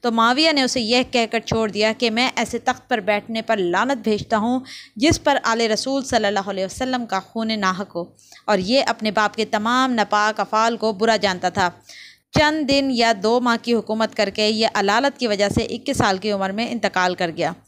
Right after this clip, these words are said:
माविया की वफ़ात के बाद अहले मिस्र व शाम ने भी हज़रत अब्दुल्ला बिन ज़ुबैर के हाथ पर बैत की। फिर मरवान बिन हकम ने खरूज किया और उसको शाम व मिस्र पर कब्ज़ा हासिल हुआ।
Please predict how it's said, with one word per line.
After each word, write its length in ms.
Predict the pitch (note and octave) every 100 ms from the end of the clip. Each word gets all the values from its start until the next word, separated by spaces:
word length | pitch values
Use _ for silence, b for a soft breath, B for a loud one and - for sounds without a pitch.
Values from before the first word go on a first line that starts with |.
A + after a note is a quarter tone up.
| B B B -
माविया 380 | A#3+ C4 C#4+ D#4+
की 120 | C#4+
वफ़ात 360 | B3 A#3 A#3 G#3
के 120 | A3
बाद 280 | G#3 A3+ A3+
अहले 260 | - G#3+ G#3+
मिस्र 300 | G#3+ A3+ G#3+
व 40 | G3
शाम 280 | B3 B3 B3
ने 120 | G#3+
भी 140 | G#3+ F#3+
हज़रत 460 | G3+ F#3 F#3+ - -
अब्दुल्ला 440 | G3+ E3+ A3 G#3
बिन 200 | G3+ G3
ज़ुबैर 440 | E3+ F3 G3+ G#3 G3+
के 120 | G3+
हाथ 320 | - F3 E3
पर 140 | - G#3+ -
बैत 280 | F3+ F3+ F3+
की। 160 | E3+ - _ B B B B B -
फिर 120 | D#4+
मरवान 460 | D4 B3+ C4+ C#4 C#4
बिन 160 | B3+
हकम 300 | A#3+ B3+ C4+ C4
ने 160 | B3+
खरूज 460 | A#3+ A3+ A3 B3 -
किया 260 | B3 A#3 A#3+ -
और 160 | A#3+ -
उसको 300 | A#3 - A#3
शाम 340 | B3+ A#3 B3
व 40 | A#3
मिस्र 260 | A3 A#3 G#3
पर 200 | A#3 A3+
कब्ज़ा 340 | A3 - G#3+ G3
हासिल 300 | F#3 G3+ F#3
हुआ। 160 | F3